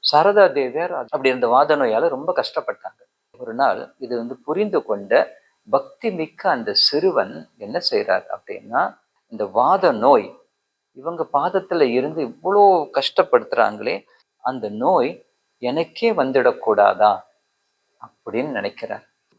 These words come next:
பங்களிப்பு தரக்கூடிய பக்தி எப்படி இருக்கு, அந்த தெய்வத்திடம் இருந்த அந்த கஷ்டத்தை கூட நான் அனுபவித்து தீர்க்கிறேன் அப்படிங்கிற மனநிலைக்கு அந்த சிறுவனுக்கு அந்த உயர்ந்த அந்த குணம்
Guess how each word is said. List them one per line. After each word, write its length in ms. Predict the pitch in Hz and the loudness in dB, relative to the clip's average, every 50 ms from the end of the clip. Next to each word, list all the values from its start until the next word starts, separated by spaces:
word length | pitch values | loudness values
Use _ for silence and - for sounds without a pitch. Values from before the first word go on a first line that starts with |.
| _ _ | _ _
பங்களிப்பு 640 | 117 123 139 143 151 147 143 143 143 143 123 - | -8 -6 -4 -2 -2 -2 -2 -2 -6 -10 -12 -6
தரக்கூடிய 600 | - 120 117 113 113 113 - - 107 101 101 98 98 | -2 0 0 0 0 -2 -6 -6 -2 -2 -2 -2 0
பக்தி 360 | 113 110 - - _ 190 160 | -4 -4 -4 -6 _ -6 -4
எப்படி 340 | - - - - 208 175 147 | -4 -6 -2 -2 -2 0 0
இருக்கு, 440 | 120 113 120 - - - 107 101 _ _ _ _ _ _ _ _ _ _ | 0 0 -2 -4 -6 -16 -20 -20 _ _ _ _ _ _ _ _ _ _
அந்த 340 | _ 107 113 113 110 107 101 | _ -12 -8 -2 -2 -2 0
தெய்வத்திடம் 680 | 98 120 147 180 190 196 190 - 170 156 156 143 123 117 | 2 2 2 2 2 0 0 -2 0 0 0 0 0 -2
இருந்த 460 | 120 120 127 131 127 123 147 170 - | -2 -2 -2 -4 -2 -2 -2 -2 -2
அந்த 380 | - - 120 139 156 156 151 | -4 -8 -10 -12 -8 -6 -6
கஷ்டத்தை 640 | 147 - 131 - - - - 190 185 - - 170 143 | -4 -4 -8 -8 -8 -2 -2 -2 -2 0 -2 -2 -2
கூட 200 | - 170 196 202 | 0 0 0 0
நான் 500 | 160 120 101 107 107 123 151 185 220 220 | 0 -2 -2 2 2 4 4 4 4 4
அனுபவித்து 720 | 208 190 185 202 185 208 202 196 190 185 - - 190 185 - | 2 2 2 2 4 4 4 4 2 -4 -4 -6 -6 -6 -2
தீர்க்கிறேன் 540 | - 143 135 - - 135 127 127 120 107 - - _ _ _ _ _ _ | 0 0 0 0 -2 -2 0 0 0 0 -2 -8 _ _ _ _ _ _
அப்படிங்கிற 800 | - - - _ _ _ 175 156 143 127 113 117 107 98 95 98 | -14 -14 -14 _ _ _ 2 4 4 4 4 2 2 2 -2 0
மனநிலைக்கு 840 | 101 117 151 208 208 180 160 143 127 117 - - - 277 285 - _ _ _ _ _ _ | 0 2 2 2 0 0 2 2 0 -2 -2 -4 -6 -6 -6 -6 _ _ _ _ _ _
அந்த 300 | - 127 123 113 110 107 | -10 -10 -4 -2 -2 0
சிறுவனுக்கு 920 | - - - 135 135 165 165 175 165 131 123 - - - 120 110 - - _ _ _ _ _ _ | 0 0 0 0 0 0 0 0 0 -2 -2 -4 0 0 0 0 0 -4 _ _ _ _ _ _
அந்த 300 | - 120 123 110 107 101 | -6 -6 -4 -2 -2 -2
உயர்ந்த 720 | 101 107 120 131 135 139 151 165 175 180 190 202 220 233 | -2 -2 -2 -2 -2 -2 -4 -8 -6 -6 -6 0 4 4
அந்த 260 | 220 175 131 127 110 - - _ _ _ _ | 4 6 4 -2 -2 -4 -12 _ _ _ _
குணம் 420 | - 110 120 131 156 185 - - | -6 0 2 2 2 2 -2 -10